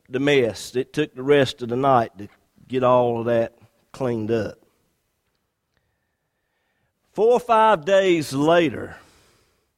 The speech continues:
as we go around the machines, you see puddles of oil just coming out from under the machine where we couldn't get under there to it. Oil blowed slam to the ceiling. It got in a piece of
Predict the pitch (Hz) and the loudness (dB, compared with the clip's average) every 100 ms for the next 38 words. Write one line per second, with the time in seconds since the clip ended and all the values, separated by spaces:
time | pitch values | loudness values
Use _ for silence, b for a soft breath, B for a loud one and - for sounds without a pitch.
0 | _ _ _ _ _ - 131 120 135 123 | _ _ _ _ _ -4 -2 0 -2 0
1 | 170 165 151 151 156 143 123 120 - 165 | 2 2 2 2 2 0 -4 -6 0 0
2 | 139 117 107 170 165 - 180 160 - 190 | 2 -2 -6 -8 -8 -2 0 0 0 2
3 | 190 165 135 131 131 156 156 127 120 127 | 2 0 -4 -4 2 4 4 2 0 -2
4 | - - 156 143 135 139 139 - 120 135 | -4 -4 -2 0 2 2 2 -4 -4 -2
5 | 135 123 117 117 113 165 147 139 143 175 | 0 -2 -4 -4 -4 -2 2 4 4 2
6 | 175 180 143 135 160 147 147 131 123 127 | 2 -2 -2 -4 -2 0 0 -2 -2 0
7 | 113 - 180 131 90 - _ _ _ _ | -2 -4 -6 -6 -10 -20 _ _ _ _
8 | _ _ _ _ _ _ _ _ _ _ | _ _ _ _ _ _ _ _ _ _
9 | _ _ _ _ _ _ _ _ _ 190 | _ _ _ _ _ _ _ _ _ 0
10 | 247 233 185 202 208 185 - 226 226 202 | 2 2 2 2 2 0 -2 0 2 2
11 | 175 208 180 - 254 233 185 226 226 208 | 0 -2 -2 -2 0 2 2 0 0 0
12 | 202 196 190 - 214 214 - 156 | 0 0 -4 -2 -2 -2 -2 -4